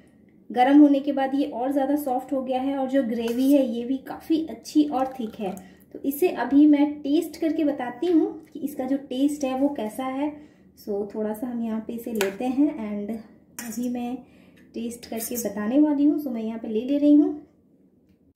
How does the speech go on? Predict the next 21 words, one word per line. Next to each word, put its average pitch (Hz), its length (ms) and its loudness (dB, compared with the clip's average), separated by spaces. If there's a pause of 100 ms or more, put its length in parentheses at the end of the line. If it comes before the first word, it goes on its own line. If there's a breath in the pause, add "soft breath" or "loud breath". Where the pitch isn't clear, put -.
(420)
तो 240 100 -2
देखिए 247 280 -2
friends, 311 420 -6
इसे 269 200 -8
मैं 311 160 -4
अभी 339 260 2
taste - 380 -4
करने 302 220 -2
वाली 285 340 -2
हूँ 339 120 -4
और 233 200 -4
दिखाती 247 420 -4
हूँ 349 80 -2
आपको 320 200 -4
taste 262 380 -2
करके 262 260 -4
कि 277 160 -10
इसका 262 280 -10
taste 220 400 -8
कैसा 240 260 -8
है। 269 440 -10